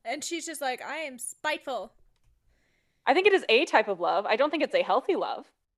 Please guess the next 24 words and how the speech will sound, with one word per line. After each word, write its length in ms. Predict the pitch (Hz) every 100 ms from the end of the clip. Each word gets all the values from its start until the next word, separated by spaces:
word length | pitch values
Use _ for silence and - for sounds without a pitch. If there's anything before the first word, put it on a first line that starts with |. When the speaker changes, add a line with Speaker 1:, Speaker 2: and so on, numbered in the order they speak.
| _ _ _
Speaker 2:
but 100 | -
it's 100 | 170
Speaker 1:
No. 60 | -
Speaker 2:
A 40 |
type. 380 | - - 190 - - -
Speaker 1:
It 160 | - 269
is 140 | 294
definitely 380 | - 285 285 262
A 140 | 226 220
type. 400 | 226 185 165 _ _ _ _ _ _ _ _
And 120 | 240
she's 180 | 240 294
like, 180 | 240 214
"You 80 | 254
can't 240 | 247 - -
possibly." 800 | - 233 208 196 165 147 - _ _ _ _ _ _ _ _ _
And 140 | 240
he's 180 | 277 254
like, 240 | 214 196 -
<laughs> 40 |
"Hey, 300 | 262 254 262
you 100 | 202
wanna 180 | 226 226
bet?" 500 | 208 156 165 180 -